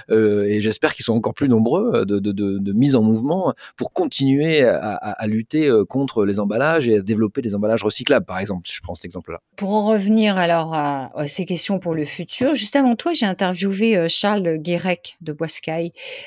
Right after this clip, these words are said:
Speaker 2: un site de vente en ligne pour les, les pêcheurs. Et au-delà de ça, on voit qu'effectivement, il y a plein de, de producteurs qui ont mis en place les moyens de vendre directement aux consommateurs.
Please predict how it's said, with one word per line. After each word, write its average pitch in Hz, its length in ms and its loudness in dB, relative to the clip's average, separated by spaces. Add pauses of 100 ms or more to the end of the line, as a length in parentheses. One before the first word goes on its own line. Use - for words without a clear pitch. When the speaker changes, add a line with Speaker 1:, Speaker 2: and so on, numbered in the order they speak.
(160)
Speaker 2:
un 165 120 -2
site 160 260 -2
de 170 100 2
vente 175 260 -4
en 175 100 0
ligne 175 380 2
pour 165 220 -10
les, 147 260 -2
les 151 140 -4
pêcheurs. 208 560 -4
Et 196 160 4
au-delà 202 320 4
de 190 40 -10
ça, 247 300 2
on 185 220 0
voit 190 320 0
qu'effectivement, 190 640 -4
il 196 80 2
y - 20 2
a 156 80 0
plein 208 320 -2
de, 170 240 -2
de 156 140 -8
producteurs 196 800 -2
qui - 140 -10
ont 156 60 -2
mis 170 160 -2
en 175 140 -2
place 190 360 -2
les 147 80 -4
moyens 160 340 -2
de 160 160 -4
vendre 156 240 -4
directement 156 480 -4
aux 160 60 -8
consommateurs. 151 640 -8